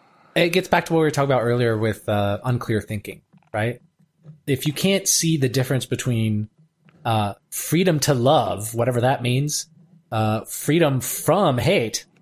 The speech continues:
like, if you can't see that those two freedoms cannot exist in the same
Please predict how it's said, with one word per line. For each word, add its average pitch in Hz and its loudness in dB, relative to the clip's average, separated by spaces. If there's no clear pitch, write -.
like, 135 0
if 151 0
you 170 0
can't 208 0
see 196 2
that 156 0
those 151 2
two 165 -2
freedoms 151 0
cannot 131 0
exist 120 -2
in 131 0
the 113 0
same 117 -2